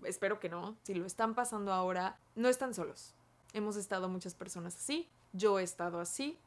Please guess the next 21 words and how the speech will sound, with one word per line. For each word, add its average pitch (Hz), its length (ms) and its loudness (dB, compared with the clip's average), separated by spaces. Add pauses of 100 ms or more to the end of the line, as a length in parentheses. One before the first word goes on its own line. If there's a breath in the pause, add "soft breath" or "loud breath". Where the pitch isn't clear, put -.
(580 soft breath)
y 226 440 0
quiero 294 220 2
compartirlo 247 1120 4
ahora 262 560 8 (180)
porque, 190 760 2
no 233 100 0
sé, 392 240 0 (480)
creo 214 320 2
que 196 480 0 (280)
si 220 200 -4
llegó 220 420 8
a 220 140 8
ti 202 160 0
este 196 220 -2
video 185 460 2
es 180 140 -2
porque 180 460 -8 (600)
puedo 202 220 4
ayudar 175 340 0
a 165 100 -2
alguien. 165 340 -10